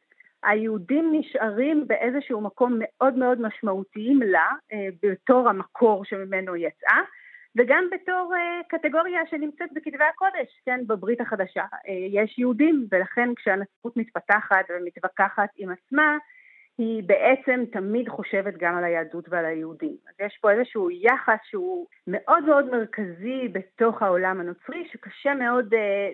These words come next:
לנטרל אותו. עכשיו, אה, מערכת היחסים הייתה מאוד, אה, עוינת, כמובן שאי אפשר ל-, לזכור אלפיים שנה ככה, וזאת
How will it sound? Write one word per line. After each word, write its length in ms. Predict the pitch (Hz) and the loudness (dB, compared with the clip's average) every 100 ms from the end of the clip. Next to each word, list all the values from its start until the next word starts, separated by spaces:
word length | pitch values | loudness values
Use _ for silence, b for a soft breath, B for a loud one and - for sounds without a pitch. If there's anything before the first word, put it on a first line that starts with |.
| 127 139 147 226 | -8 -12 -10 -8
לנטרל 580 | 214 220 - 226 269 | -4 -4 0 2 4
אותו. 220 | 240 - - _ _ _ _ _ 208 | 2 -4 -18 _ _ _ _ _ -14
עכשיו, 340 | - 226 214 214 | -6 -4 -2 -4
אה, 500 | 208 208 208 - 143 | -6 -6 -8 -10 -8
מערכת 320 | 226 262 311 | -6 -6 -4
היחסים 360 | 320 269 254 262 | -6 -6 -6 -6
הייתה 220 | 220 247 | -2 -2
מאוד, 400 | 208 202 220 190 | -2 -4 -4 -2
אה, 460 | 214 190 185 180 - | -2 -2 -4 -6 -6
עוינת, 680 | - 190 220 277 285 175 196 _ | -6 0 4 4 4 -2 -6 _
כמובן 440 | - 190 202 226 220 | -10 -8 0 0 0
שאי 420 | 190 - - 214 | -6 -8 -10 -12
אפשר 300 | - 190 170 | -4 -4 -4
ל-, 300 | 175 165 180 | -4 -6 -8
לזכור 440 | 180 - 185 156 - | -18 -4 -4 -2 -8
אלפיים 320 | 185 196 180 | -6 -4 -4
שנה 600 | 190 185 185 170 165 165 170 170 | -6 -6 -2 0 0 -2 -4 -2
ככה, 320 | 202 208 - | 0 0 -2
וזאת 600 | 170 165 156 165 - - | -4 -4 -6 -10 -14 -18